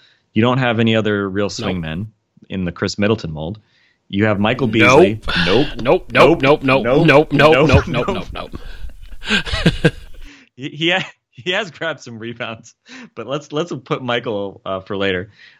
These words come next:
Speaker 1: Uh, and then you've got Teletovic, who, I mean, I want Teletovic on the court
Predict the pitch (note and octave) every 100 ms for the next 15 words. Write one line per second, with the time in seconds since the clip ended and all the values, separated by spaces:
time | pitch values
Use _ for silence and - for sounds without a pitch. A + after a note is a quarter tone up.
0 | - G#2+ G#2+ G#2+ - A#2 C3+ B2+ B2 A2+
1 | A#2 D#3+ B2 G#2 A#2 A2+ G#2+ - G#2+ A2
2 | G#2+ G#2+ A#2+ A#2 G#2+ A2 G#2+ G#2 G#2 F#2+
3 | - G#2+ G2+ -